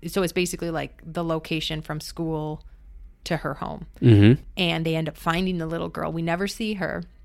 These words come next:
Speaker 2: Right.
Speaker 1: But we know it's horrifying, whatever it is, because the girl who discovers her just screams and everybody's just sick.
Speaker 2: Yep.
Speaker 1: So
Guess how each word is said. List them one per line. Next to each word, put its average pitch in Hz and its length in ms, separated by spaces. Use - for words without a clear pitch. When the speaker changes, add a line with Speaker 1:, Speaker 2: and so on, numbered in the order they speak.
Speaker 2:
Right. 101 340
Speaker 1:
But - 120
we 185 100
know 180 160
it's 151 120
horrifying, 165 520
whatever 170 300
it 165 40
is, 160 140
because 165 220
the 170 60
girl 185 200
who 185 100
discovers 160 460
her 156 120
just 156 260
screams 170 440
and 160 60
everybody's 156 380
just - 240
sick. - 400
Speaker 2:
Yep. 110 240
Speaker 1:
So 160 540